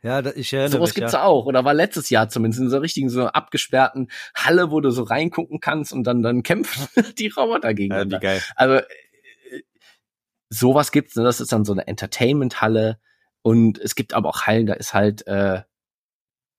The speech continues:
Speaker 2: ja, äh, wie du sagst, Verkauf, ne? Wenn du für Dioramen kriegst du alles,
Speaker 1: Ah, doch.
Speaker 2: irgendein Zubehör, irgendwelche Farben und, äh, ja, daher kommt ja das Efeu <laughs> mit Nadine. Also ihr wurde Efeu angeboten.
Speaker 1: <laughs>
Speaker 2: Also Efeu in allen Maßstäben gibt's auf der Intermodellbau auf jeden
Speaker 1: Kann man
Speaker 2: Fall.
Speaker 1: immer brauchen.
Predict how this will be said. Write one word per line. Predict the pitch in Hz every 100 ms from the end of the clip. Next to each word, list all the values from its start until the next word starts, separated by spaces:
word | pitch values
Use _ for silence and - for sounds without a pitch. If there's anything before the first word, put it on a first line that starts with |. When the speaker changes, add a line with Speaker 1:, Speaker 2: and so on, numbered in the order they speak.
| -
Speaker 2:
ja, | 82 - _ _ _ _ _
äh, | 101 95
wie | 90
du | 98
sagst, | 113 -
Verkauf, | - - - 131 131 -
ne? | 104 127 131 - - -
Wenn | 92
du | 95 -
für | -
Dioramen | 110 104 90 82 85 95
kriegst | 98 - - -
du | -
alles, | - 95 101
Speaker 1:
Ah, |
doch. | 104 123
Speaker 2:
irgendein | 107 104
Zubehör, | - - 101 98 98
irgendwelche | 104 95 104
Farben | - - - - 92 92 98 92 92 _ - - - _ _
und, | 98 95 95 101 -
äh, | - - _ _ _ _ -
ja, | 92 - 107 80
daher | - 80
kommt | - 110
ja | 95
das | -
Efeu | - 107 95 87
<laughs> | -
mit | 135
Nadine. | 101 80 - 131 120 - - - _ - -
Also | 123
ihr | 127 127
wurde | 101 95
Efeu | 95 92 - 76
angeboten. | - 80 78 80 98
Speaker 1:
<laughs> | 131 - 117 _ -
Speaker 2:
Also | 120 120
Efeu | 107 160 151 131
in | 117 117
allen | 131 123
Maßstäben | 123 120 - 107 101 104
gibt's | 104 110
auf | 104
der | -
Intermodellbau | 85 104 110 101 101 104 87
auf | 82 -
jeden | 85 78
Speaker 1:
Kann | 110
man | 113
Speaker 2:
Fall. |
Speaker 1:
immer | 113
brauchen. | 95 98 87